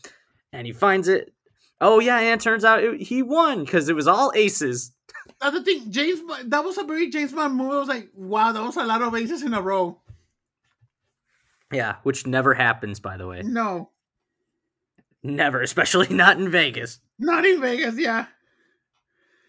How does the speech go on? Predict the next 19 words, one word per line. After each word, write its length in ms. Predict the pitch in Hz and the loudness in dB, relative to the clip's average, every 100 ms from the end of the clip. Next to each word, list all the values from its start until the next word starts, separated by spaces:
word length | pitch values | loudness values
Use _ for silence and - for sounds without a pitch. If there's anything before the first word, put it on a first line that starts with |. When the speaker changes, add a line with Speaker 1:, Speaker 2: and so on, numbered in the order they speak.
| _ _ _ _ - | _ _ _ _ -10
Speaker 2:
And 160 | 247 233 | -6 -2
then 100 | 233 | 2
Speaker 1:
And 100 | 254 | 2
Speaker 2:
after 160 | 131 151 | 2 2
Speaker 1:
then 100 | 156 | 4
they 60 | |
Speaker 2:
that 100 | - | 4
Speaker 1:
have 120 | 156 | 4
a, 240 | 131 123 - | 2 -2 -2
they 100 | 131 | -2
have 120 | 131 | -2
a 40 | 110 | -2
chase 320 | - 165 131 | -2 -2 -2
scene. 420 | - 113 104 98 - _ 226 | -6 -8 -10 -14 -16 _ -12
Speaker 2:
Uh-huh. 380 | 262 240 202 - | -8 -6 -8 -8
Speaker 1:
And 520 | 113 113 107 107 98 - _ _ - | -6 -4 -6 -8 -12 -18 _ _ 0
Jenna 200 | 165 175 | 4 6
Elfman 680 | 156 151 - 160 147 147 - | 4 2 -4 -2 -2 -4 -6
and 580 | 131 131 127 127 127 | -6 -4 -6 -8 -10